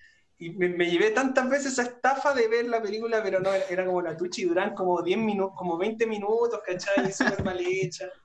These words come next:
Puta, no me acuerdo. Ah, lástima,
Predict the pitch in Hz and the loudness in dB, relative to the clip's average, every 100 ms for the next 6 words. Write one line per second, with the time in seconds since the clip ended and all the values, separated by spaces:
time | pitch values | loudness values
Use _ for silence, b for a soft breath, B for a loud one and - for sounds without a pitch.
0 | _ _ _ _ _ _ _ _ 180 156 | _ _ _ _ _ _ _ _ -16 -14
1 | 160 156 143 143 139 139 139 - _ _ | -14 -14 -16 -16 -14 -14 -16 -20 _ _
2 | _ _ - 147 190 240 - 180 | _ _ -16 -2 0 0 -2 -6